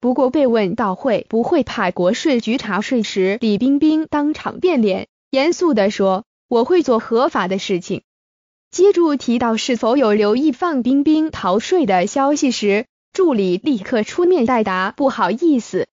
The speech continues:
不回应。”李冰冰参演的好莱坞电影票房杰出。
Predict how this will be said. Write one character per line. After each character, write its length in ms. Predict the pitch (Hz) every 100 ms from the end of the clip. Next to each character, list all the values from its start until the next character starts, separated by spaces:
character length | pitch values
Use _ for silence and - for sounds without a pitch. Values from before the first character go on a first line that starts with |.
| _ -
不 160 | 381
回 260 | - 185 185
应。” 240 | 269 233 - _ _ _ _ _ _
李 180 | 226 202
冰 200 | 247 277
冰 180 | 330 339
参 320 | - 349 349
演 120 | 247
的 120 | 240
好 160 | 277 220
莱 180 | 196 220
坞 240 | 294 320
电 300 | 294 381 285
影 260 | 208 185 190
票 240 | 302 262
房 320 | 214 208 269
杰 220 | 302 202 214
出。 360 | - 311 302